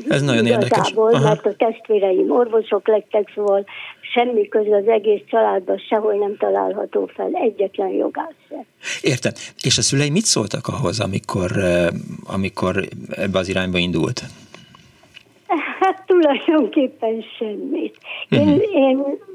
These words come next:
Speaker 2: nem voltam rossz tanuló, volt mindig egy pár négyesem, de fizikából mindig nagyon rossz volt. Tehát hármasom is volt.
Speaker 1: Ó.
Speaker 2: Úgyhogy ők
Speaker 1: Bárcsak
Speaker 2: azt
Speaker 1: nekem
Speaker 2: nagyon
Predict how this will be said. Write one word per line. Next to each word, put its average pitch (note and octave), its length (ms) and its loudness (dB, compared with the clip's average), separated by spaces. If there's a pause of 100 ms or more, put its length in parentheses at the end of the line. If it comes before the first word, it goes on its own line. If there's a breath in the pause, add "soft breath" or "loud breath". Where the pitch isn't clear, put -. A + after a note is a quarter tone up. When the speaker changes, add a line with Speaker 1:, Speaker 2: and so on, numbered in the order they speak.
(280)
Speaker 2:
nem D4+ 200 4
voltam A#3+ 380 2
rossz B3+ 280 4
tanuló, A#3+ 440 2
volt B3 300 2
mindig A3 360 2
egy G#3 120 2
pár G3+ 240 0
négyesem, B3 640 2
de - 120 2
fizikából B3+ 640 -4 (200)
mindig G4 300 -4
nagyon F#4 300 -6
rossz - 280 -6
volt. E4 240 -14
Tehát D#4+ 200 0 (360)
hármasom C#4 720 -2
is - 240 -10
volt. - 280 -6 (100)
Speaker 1:
Ó. G2+ 200 2 (1120 loud breath)
Speaker 2:
Úgyhogy A3+ 440 0
ők C4+ 80 6
Speaker 1:
Bárcsak G#3 160 4
Speaker 2:
azt G#3 180 0
Speaker 1:
nekem B3+ 200 2
Speaker 2:
nagyon - 20 2